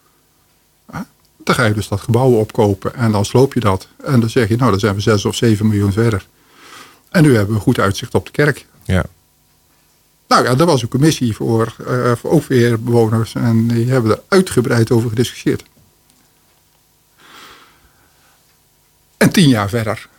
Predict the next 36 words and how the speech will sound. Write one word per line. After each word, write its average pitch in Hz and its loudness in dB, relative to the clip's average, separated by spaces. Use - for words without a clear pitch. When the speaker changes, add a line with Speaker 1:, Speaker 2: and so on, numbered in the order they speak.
Speaker 1:
eh, 131 0
is 202 0
op 143 0
een 135 -2
achternamiddag, 110 0
eh, 123 0
besloten 113 0
in 120 -2
stukken 120 0
van 110 0
de 110 -2
gemeenteraad 110 0
dat 120 0
het 104 -4
daarvoor 110 2
gereserveerd 107 0
geld 104 -2
toch 110 -4
wel 98 0
beter 104 0
besteed 104 -2
kan 123 0
worden. 107 -2
Speaker 2:
Mhm. 95 0
Speaker 1:
Waarop 185 2
die 113 2
bewoners 104 0
die 131 -4
zich 104 -2
toen 214 6
druk 107 2
gemaakt 98 -6
hebben 107 -4
enigszins 104 -2
teleurgesteld 151 0
zijn. - -14